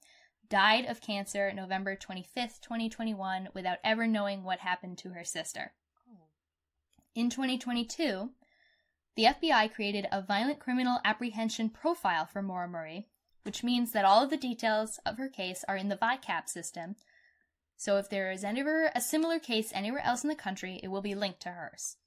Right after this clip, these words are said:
Speaker 1: The most recent activity on this case happened in July of this year, when yet another ground search of the Route one twelve area around the crash site was conducted. Police said they had no new evidence to prompt the search,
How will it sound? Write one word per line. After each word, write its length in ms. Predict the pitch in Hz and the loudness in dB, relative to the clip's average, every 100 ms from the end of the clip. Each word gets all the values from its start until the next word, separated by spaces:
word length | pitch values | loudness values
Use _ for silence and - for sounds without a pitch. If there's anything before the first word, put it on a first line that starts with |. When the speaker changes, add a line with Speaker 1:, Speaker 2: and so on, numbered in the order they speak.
| _ _ _ _ _ _ 226 | _ _ _ _ _ _ 2
Speaker 1:
The 80 | |
most 240 | 226 220 233 | 2 2 2
recent 300 | 311 370 254 | 0 4 2
activity 440 | 196 - 202 190 | 2 -2 -4 -2
on 80 | 180 | -4
this 180 | 175 - | -6 -8
case 240 | 180 175 | -8 -8
happened 400 | - 190 196 196 | -2 -2 -2 -4
in 140 | 190 196 | -4 -4
July 540 | 175 190 196 165 165 | -2 0 2 0 0
of 120 | 185 | -6
this 260 | 185 185 - | -6 -6 -6
year, 240 | 180 - - _ _ _ _ _ - | -6 -8 -16 _ _ _ _ _ 2
when 180 | 277 | 6
yet 160 | 294 320 | 8 8
another 420 | 311 302 330 330 247 _ | 8 6 4 0 -2 _
ground 300 | 240 240 240 | 2 2 2
search 300 | 220 190 - | 0 0 0
of 140 | 202 | -2
the 100 | 196 | -2
Route 260 | 196 226 262 | 0 0 2
one 160 | 240 240 | 0 0
twelve 240 | 254 240 220 | 0 0 4
area 460 | 202 190 185 196 - 202 | 4 4 2 2 -2 -4
around 280 | 196 190 | -2 0
the 60 | 254 | -2
crash 320 | 262 240 233 | 4 6 6
site 260 | - 185 202 | 2 -4 -4
was 160 | 196 | -10
conducted. 560 | - 208 170 - - - _ _ _ - - _ - | -6 -2 -2 -4 -12 -16 _ _ _ -20 -20 _ -2
Police 300 | 262 349 - | 2 2 2
said 500 | 247 226 226 226 - _ | 4 4 4 -2 -14 _
they 580 | 214 208 208 208 202 208 | -2 0 0 -2 -4 -8
had 180 | - 226 | -4 0
no 140 | 269 294 | 4 6
new 160 | 302 | 6
evidence 480 | - 214 220 226 220 | 6 4 4 0 0
to 120 | 202 | -4
prompt 400 | 196 208 196 226 | -4 -2 -2 0
the 120 | 339 | 2
search, 540 | 349 - 403 403 - | 2 2 0 -4 -10